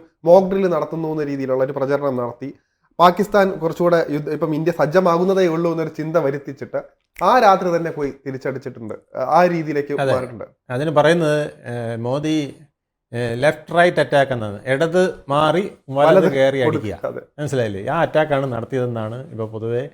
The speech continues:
Speaker 2: ഇന്ത്യയിൽ പലയിടത്തും വിശേഷിപ്പിക്കുന്നത്. ഇടത് മാറി വലത് കൊടുക്കുക. അതായത് നമ്മൾ പറഞ്ഞത് രാജസ്ഥാൻ്റെ ബോർഡറിൽ നമ്മൾ ഒരു, ഏഹ്, മോക്ക് ഡ്രിൽ നടത്തും, അത്, ആ, അതുപോലെ എയർ ഷോ നടത്തും
Speaker 1: ഉം.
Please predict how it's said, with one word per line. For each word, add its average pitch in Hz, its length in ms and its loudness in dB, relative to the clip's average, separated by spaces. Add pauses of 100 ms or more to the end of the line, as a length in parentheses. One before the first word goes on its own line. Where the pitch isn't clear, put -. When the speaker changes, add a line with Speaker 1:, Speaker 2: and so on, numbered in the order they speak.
(380)
Speaker 2:
ഇന്ത്യയിൽ 123 320 -2
പലയിടത്തും 113 580 -6
വിശേഷിപ്പിക്കുന്നത്. 95 640 -12
ഇടത് 151 300 2
മാറി 135 380 0
വലത് 110 320 -6
കൊടുക്കുക. 95 400 -10
അതായത് 131 440 0
നമ്മൾ 127 280 -4
പറഞ്ഞത് 143 400 0 (400)
രാജസ്ഥാൻ്റെ 170 580 2
ബോർഡറിൽ 135 520 2
നമ്മൾ 123 280 -2 (600)
ഒരു, 135 180 2 (360)
ഏഹ്, 117 360 -4
മോക്ക് 127 260 -6
ഡ്രിൽ 143 280 0
നടത്തും, 123 360 -4 (180)
അത്, 123 120 -6
ആ, 135 100 2 (220)
അതുപോലെ 131 400 -2
എയർ 143 180 6
ഷോ 165 200 2
നടത്തും 120 380 -2 (160)
Speaker 1:
ഉം. 127 100 -16